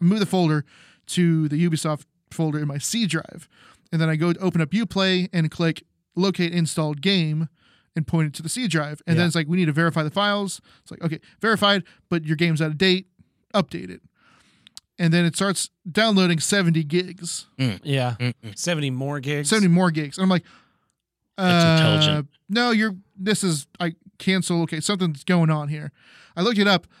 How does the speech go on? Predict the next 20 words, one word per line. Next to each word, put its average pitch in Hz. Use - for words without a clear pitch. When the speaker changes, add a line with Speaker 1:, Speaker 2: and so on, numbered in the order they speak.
Speaker 1:
Their 208
March 202
update 160
is 170
pretty 233
much 175
downloading 185
the 156
whole 208
game 185
again 151
to 190
save 214
you 160
space 165
on 160
your 147
hard 156
drive. -
Like, 160